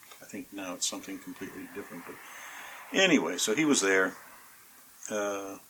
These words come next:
this is called Flowing on the Bench. Bench is where he's asleep. It's very short. As I, and it's the last poem in American Waste.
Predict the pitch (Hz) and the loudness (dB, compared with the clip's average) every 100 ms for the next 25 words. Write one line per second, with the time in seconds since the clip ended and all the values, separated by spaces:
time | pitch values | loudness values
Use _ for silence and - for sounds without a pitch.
0 | - - - - - - 107 - 107 101 | -20 -20 -20 -20 -18 -2 0 2 6 6
1 | - - 120 120 110 98 95 87 98 90 | 4 4 6 6 2 -2 -4 -6 -6 -4
2 | - - - - - - - - - - | -2 -4 -4 -14 -20 -20 -20 -20 -20 -20
3 | - - - - - - - - - - | -20 -16 -12 -12 -12 -12 -12 -10 -10 -10
4 | - - - - - - - - - - | -18 -20 -18 -20 -20 -20 -18 -14 -14 -14
5 | - - - - - - - - - - | -18 -20 -20 -20 -18 -18 -18 -18 -18 -10
6 | - 120 92 98 - - - - - - | 4 6 6 0 -6 -14 -20 -20 -20 -20
7 | - - - - - - - - - - | -20 -20 -20 -20 -20 -20 -20 -20 -20 -20
8 | - - 110 139 139 107 101 - 107 107 | -20 -4 6 6 6 0 -4 2 2 4
9 | 107 - 117 104 98 95 95 95 92 95 | 2 0 -2 0 0 -2 -6 -6 -4 0
10 | 92 92 92 92 98 | 0 -2 -8 -10 -8